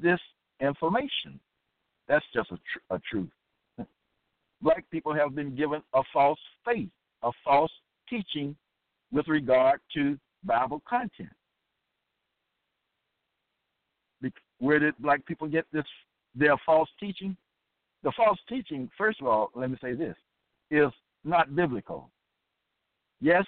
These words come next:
they use scriptures. They read scriptures and all.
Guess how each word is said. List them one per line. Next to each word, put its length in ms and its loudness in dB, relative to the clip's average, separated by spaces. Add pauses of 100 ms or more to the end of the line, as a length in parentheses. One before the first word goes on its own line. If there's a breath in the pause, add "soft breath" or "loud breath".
(200)
they 120 4
use 380 2 (100)
scriptures. 520 -6 (460)
They 240 6
read 340 -2 (120)
scriptures 500 -10 (580)
and 160 2
all. 300 0